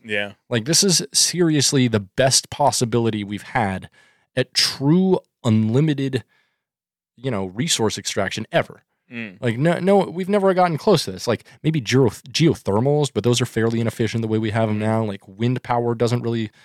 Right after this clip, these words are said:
Speaker 1: Mm-hmm.
Speaker 2: work as well as it should. Solar is still not to its efficiency level. So,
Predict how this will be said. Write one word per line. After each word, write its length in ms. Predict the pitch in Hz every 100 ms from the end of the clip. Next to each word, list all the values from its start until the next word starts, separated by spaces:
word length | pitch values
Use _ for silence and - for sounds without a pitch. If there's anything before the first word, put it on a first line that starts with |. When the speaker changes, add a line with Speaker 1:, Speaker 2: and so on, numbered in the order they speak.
| 117
Speaker 1:
Mm-hmm. 220 | 107 107
Speaker 2:
work 260 | 110 117 113
as 100 | 107
well 160 | 113
as 100 | 107
it 100 | 110
should. 380 | - 113 110 107 _ _
Solar 380 | - 98 107 117
is 80 | 104
still 240 | - 117
not 280 | 113 113 117 - _ 87 _ -
to 160 | 117
its 140 | 113 110
efficiency 480 | - 120 120 -
level. 260 | 113 117 117
So, 320 | - 104 104